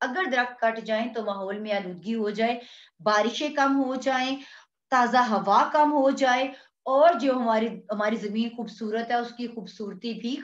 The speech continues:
खत्म हो जाए। ये था हमारा chapter। हम लोग अपना क्या करते हैं, अपनी एक मशक करते हैं। मशक में थोड़ा बहुत हम लोग अल्फाज इस्तेमाल कर लेंगे। ये है हमारी basically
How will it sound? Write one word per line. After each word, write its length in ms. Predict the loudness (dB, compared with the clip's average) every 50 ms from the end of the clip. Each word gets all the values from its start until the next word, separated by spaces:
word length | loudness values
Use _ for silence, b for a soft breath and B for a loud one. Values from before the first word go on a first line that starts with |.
| -12 -4 -2
खत्म 300 | -2 0 2 2 2 2
हो 220 | 0 -2 -6 -8
जाए। 340 | -8 -8 -10 -10 -12 -14 _ _ _ _ _ _ _ -4
ये 160 | -4 2 2
था 60 | 2
हमारा 480 | 2 2 0 -2 -4 -4 -4 -4 -6 -8
chapter। 580 | -6 -6 -4 -4 -4 -2 0 2 2 2 0 B B B B B B B B -6
हम 140 | -4 -2 0
लोग 180 | 0 0 0 0
अपना 320 | -2 0 0 0 0 0
क्या 200 | 2 2 2 2
करते 360 | 2 0 -2 -2 -2 -2 -4
हैं, 440 | -4 -2 -2 -2 -2 -4 -6 -8 -12 -18 _ _ _ _ _ _ _ _ _ _ _ -20 -20 _ _ _ _ _ _ _ _ _ _ _ _ -20 -20 _ _ _ _ _ _ _
अपनी 240 | -8 -8 -6 -4 -2
एक 120 | -2 -2 -2
मशक 300 | -4 -4 -4 -6 -4 -2
करते 300 | -2 -2 -2 -2 -4 -2
हैं। 300 | 0 -2 -2 -2 -4 -8 -14 -16 -14 -14 -14 B B B B B B _ _ -4
मशक 260 | -4 -4 -4 -4 -6 -6
में 200 | -4 -4 -4 -4
थोड़ा 280 | -4 -2 0 0 0
बहुत 280 | 0 2 0 0 0 0
हम 120 | -2 -4
लोग 180 | -4 -4 -4 -6
अल्फाज 440 | -8 -6 -4 -2 0 0 0 -2 -4
इस्तेमाल 440 | -6 -8 -6 -4 -2 -2 -2 -2
कर 220 | -4 -8 -8 -8 -8
लेंगे। 300 | -8 -10 -8 -8 -8 -8
ये 360 | -6 -4 -2 -2 -2 -2 -2
है 120 | -2 -4 -2
हमारी 360 | -4 -6 -6 -6 -6 -8 -8
basically 680 | -10 -10 -10 -10 -12 -10 -10 -8 -8 -8 -8 -8 -8